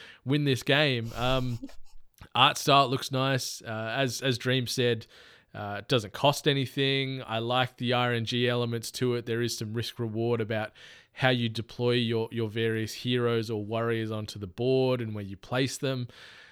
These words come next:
Speaker 1: I can't really talk about the depth of the combat and the strategies yet, 'cause as I said, I've only played two games and I'm still pretty
Speaker 2: <laughs>
Speaker 1: damn clueless, but I can see the potential there once I understand the meta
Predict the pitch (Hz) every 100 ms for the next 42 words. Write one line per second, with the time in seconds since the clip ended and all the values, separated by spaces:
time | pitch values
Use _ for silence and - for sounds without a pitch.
0 | - _ 139 - 170 135 139 123 - 113
1 | 120 135 123 117 113 - 113 - 120 104
2 | - 120 117 113 113 110 - 117 120 113
3 | 104 123 117 123 101 113 107 104 101 107
4 | 95 117 104 107 117 117 - - - -
5 | 113 - 131 120 110 117 107 - 127 135
6 | 135 - - 113 110 - - - - _
7 | _ _ - 139 - 143 180 185 151 120
8 | 135 139 139 135 151 135 131 139 120 123
9 | 113 - 120 117 135 135 - - 113 123
10 | 143